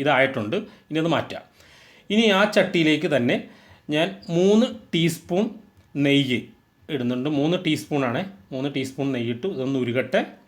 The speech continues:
ഒന്ന് ഉരുകി കിട്ടട്ടെ. ഉരുകി കഴിഞ്ഞിട്ട് നമുക്കിതിനകത്തേക്ക് ആദ്യം അണ്ടിപ്പരിപ്പ് ഇടാം. ഒരു പിടി അണ്ടിപ്പരിപ്പാണ് ഞാൻ എടുത്തിരിക്കുന്നത്. അത് ഇതേപോലെ ഒന്ന് സ്പ്ലിറ്റ് ചെയ്യണമെങ്കിൽ നല്ലതായിരിക്കും. ഓക്കെ, എന്നിട്ട് ഇത്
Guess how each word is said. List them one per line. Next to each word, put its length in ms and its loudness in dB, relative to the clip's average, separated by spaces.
ഒന്ന് 140 -10
ഉരുകി 260 -4
കിട്ടട്ടെ. 320 -6
ഉരുകി 320 4
കഴിഞ്ഞിട്ട് 400 0
നമുക്കിതിനകത്തേക്ക് 760 -2
ആദ്യം 280 -2
അണ്ടിപ്പരിപ്പ് 600 -2
ഇടാം. 240 -4
ഒരു 180 4
പിടി 260 2
അണ്ടിപ്പരിപ്പാണ് 640 2
ഞാൻ 140 2
എടുത്തിരിക്കുന്നത്. 500 -2
അത് 140 -2
ഇതേപോലെ 360 4
ഒന്ന് 140 0
സ്പ്ലിറ്റ് 380 -4
ചെയ്യണമെങ്കിൽ 460 2
നല്ലതായിരിക്കും. 600 0
ഓക്കെ, 200 -2
എന്നിട്ട് 220 -4
ഇത് 80 2